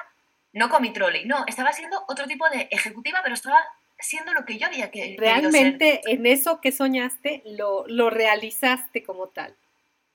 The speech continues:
Speaker 1: Pero me di cuenta, claro, con cuarenta años, yo tengo cuarenta y cinco años, me di cuenta con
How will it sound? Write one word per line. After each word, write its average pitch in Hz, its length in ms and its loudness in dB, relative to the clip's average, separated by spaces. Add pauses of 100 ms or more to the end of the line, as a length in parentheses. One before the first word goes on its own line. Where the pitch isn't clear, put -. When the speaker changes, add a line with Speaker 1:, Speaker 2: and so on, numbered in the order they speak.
(260)
Speaker 1:
Pero 220 200 6
me 208 120 4
di 247 120 -4
cuenta, 285 360 4 (180)
claro, 226 360 0
con 170 440 -6
cuarenta 196 640 4
años, 254 280 2
yo 185 60 -10
tengo 190 220 -2
cuarenta 190 360 0
y - 80 -12
cinco 208 240 -4
años, 233 360 4
me 220 100 0
di 247 160 -4
cuenta 294 320 2
con 160 180 -2